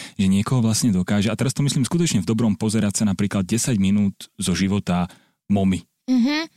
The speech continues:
Speaker 2: Neviem to povedať, e, objektívne v rámci môjho života, ale viem ti povedať, že, že ja sledujem, e, pár youtuberov, teda akože primárne tvoria content na YouTube, ktorých si fakt pozriem aj celé dni.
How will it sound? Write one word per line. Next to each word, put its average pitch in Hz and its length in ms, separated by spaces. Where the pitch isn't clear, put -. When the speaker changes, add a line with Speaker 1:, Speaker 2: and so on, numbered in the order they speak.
Speaker 2:
Neviem 247 300
to 330 120
povedať, 240 560
e, 220 380
objektívne 247 840
v 226 100
rámci 214 340
môjho 226 340
života, 240 360
ale 233 240
viem 233 160
ti 269 120
povedať, 226 400
že, 220 240
že 226 160
ja 233 200
sledujem, 233 760
e, - 20
pár 226 500
youtuberov, 247 960
teda 233 340
akože 226 260
primárne 226 680
tvoria 220 360
content 233 420
na 220 220
YouTube, 220 300
ktorých 226 580
si - 240
fakt 226 340
pozriem 226 340
aj 226 180
celé 240 300
dni. 220 280